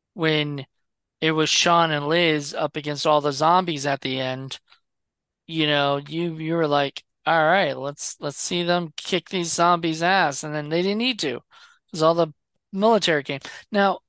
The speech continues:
my only problem with that scene in my head was, how can the military know that they're, that this, that these two people in the middle of all these zombies are human, you know, right?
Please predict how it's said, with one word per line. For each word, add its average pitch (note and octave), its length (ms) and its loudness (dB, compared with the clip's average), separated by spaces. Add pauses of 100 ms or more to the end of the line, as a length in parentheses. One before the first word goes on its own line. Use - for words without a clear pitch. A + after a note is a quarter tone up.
(100)
my F#3+ 220 -2
only C4 240 4
problem B3 320 6
with G3+ 140 -2
that D3 400 -2
scene E3+ 580 -4 (120)
in D#3 120 -10
my C#3+ 160 -2
head D3+ 500 2 (480)
was, E3 180 2
how A3+ 300 6
can G3+ 360 -2
the D#3+ 400 0 (280)
military E3 760 0 (380)
know F#3+ 240 4
that F3 260 2
they're, F3+ 440 2 (560)
that D#3+ 180 -6
this, F#3+ 340 2
that E3 180 -2
these G3 280 0
two A3 200 0
people F3+ 380 -2
in D#3+ 100 0
the E3 80 -6
middle G3+ 380 6
of F#3 100 4
all G3 220 8
these A3+ 180 -4
zombies F3+ 680 -2 (560)
are D#3+ 100 0
human, G3 480 0 (720)
you D#3 180 -4
know, D#3 400 2
right? E3 440 0